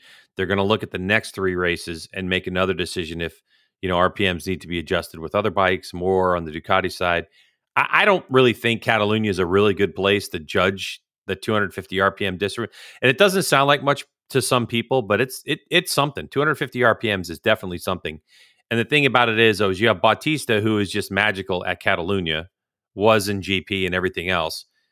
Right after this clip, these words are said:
And on top of that, you have a bike that rips down the straightaway.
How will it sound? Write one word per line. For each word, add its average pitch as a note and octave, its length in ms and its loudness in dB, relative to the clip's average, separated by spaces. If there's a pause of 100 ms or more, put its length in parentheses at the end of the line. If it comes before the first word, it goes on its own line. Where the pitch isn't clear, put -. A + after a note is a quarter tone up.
(280)
And G#2 100 0
on G2+ 120 2
top B2+ 260 2
of G2+ 80 4
that, F#2+ 160 2
you F#2+ 80 -4
have G2+ 120 2
a E2+ 60 -8
bike G2+ 280 0
that D#2+ 140 -6
rips G2+ 220 -2
down F2+ 200 -2
the E2 60 -10
straightaway. F2+ 580 -2